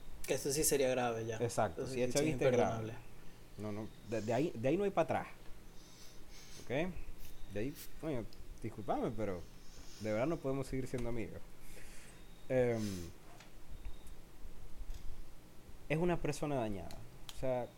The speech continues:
Speaker 2: ¿cómo él va a influenciar? Porque vamos a poner el ejemplo, ¿ok? Es una persona que se crió contigo. Tiene los mismos valores que tú. Creció, jugó contigo, comió en la misma mesa.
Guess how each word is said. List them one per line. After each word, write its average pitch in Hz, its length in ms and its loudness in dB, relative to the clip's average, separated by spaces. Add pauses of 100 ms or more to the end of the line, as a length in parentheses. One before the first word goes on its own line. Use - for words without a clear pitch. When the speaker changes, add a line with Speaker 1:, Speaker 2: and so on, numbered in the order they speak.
(100)
Speaker 2:
¿cómo 180 400 6
él 117 360 6 (560)
va 120 60 4
a 135 40 4
influenciar? 147 760 0 (800)
Porque 127 160 4
vamos 165 320 8
a - 20 0
poner 185 180 6
el 175 100 6
ejemplo, 113 300 0 (960)
¿ok? 160 260 2 (140)
Es 143 140 -2
una 185 160 2
persona 185 320 0
que 160 100 0
se 135 180 0
crió 131 300 2
contigo. 139 600 -2 (1400)
Tiene 147 240 2
los 123 240 4
mismos 220 460 4
valores 160 440 4
que 156 140 -2
tú. 110 180 -2 (2000)
Creció, 143 680 2
jugó 147 360 2
contigo, 156 580 -2
comió 120 340 2
en 165 80 0
la 170 80 0
misma 170 320 -2
mesa. 117 460 -2